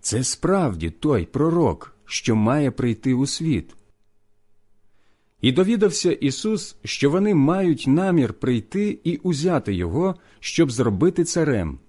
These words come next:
і віддалився сам один на гору знов.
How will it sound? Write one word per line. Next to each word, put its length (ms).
і 420
віддалився 920
сам 440
один 580
на 220
гору 680
знов. 420